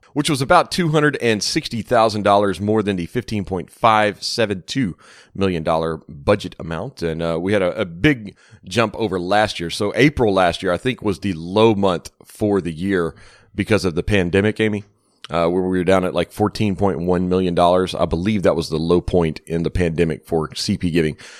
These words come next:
So we were way over last year's budget, and it looks like we're about to catch up,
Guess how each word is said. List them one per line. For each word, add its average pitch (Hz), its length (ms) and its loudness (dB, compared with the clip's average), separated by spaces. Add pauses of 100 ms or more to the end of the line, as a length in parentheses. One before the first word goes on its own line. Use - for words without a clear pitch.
(140)
So - 160 -4
we 107 120 2
were 95 140 2
way 131 320 2
over 76 320 -2
last 95 320 -2
year's 80 160 -8
budget, 85 480 -8
and 87 160 -4
it 87 240 -4
looks 110 220 -4
like 135 160 -4
we're 107 80 0
about 104 360 0
to 98 80 -10
catch 98 300 -6
up, 95 300 -2